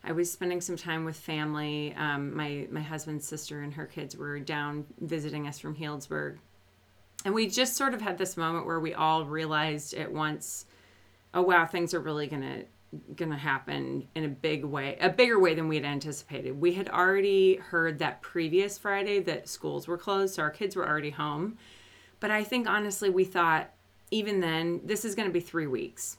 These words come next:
We'll do this for three weeks. The kids will go back to school, and it'll be a three-week hiccup in our lives, and we'll all move on and go back to, you know, the normal thing." So, you know, we found this out,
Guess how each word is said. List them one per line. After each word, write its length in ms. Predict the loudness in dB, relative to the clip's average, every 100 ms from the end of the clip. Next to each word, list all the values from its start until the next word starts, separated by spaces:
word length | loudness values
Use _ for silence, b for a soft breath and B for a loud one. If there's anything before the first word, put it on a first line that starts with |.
| -10
We'll 180 | 0 2
do 200 | 4 2
this 180 | 0 -4
for 100 | -6
three 300 | -2 0 6
weeks. 460 | 8 8 6 -4
The 100 | -10
kids 260 | -6 -2 2
will 60 |
go 100 | 2
back 200 | 2 0
to 100 | -2
school, 680 | -8 -4 -2 0 0 -2 -4 b b b b b -4
and 300 | 2 4 4
it'll 160 | 4 4
be 160 | 6
a 40 | 4
three-week 480 | 2 0 2 0 -4
hiccup 440 | -6 -4 -4 -2
in 80 | -4
our 120 | -4
lives, 480 | -2 -2 -2 -4 -4
and 140 | -4
we'll 220 | -4 -4
all 400 | -4 -2 -2 -2
move 260 | -2 -2 4
on 400 | 6 8 6 2
and 160 | -4 -4
go 140 | -4
back 240 | -4 -4
to, 340 | -6 -6 -4 -6 -10 -8
you 120 | -6
know, 200 | -4 -6
the 120 | -4
normal 320 | -2 -2 -4
thing." 400 | -6 -8 -8 -10 -12 -6
So, 120 | 0
you 60 | 2
know, 80 |
we 80 | 4
found 240 | 4 2 2
this 160 | 0
out, 460 | 2 2 0 -2 -8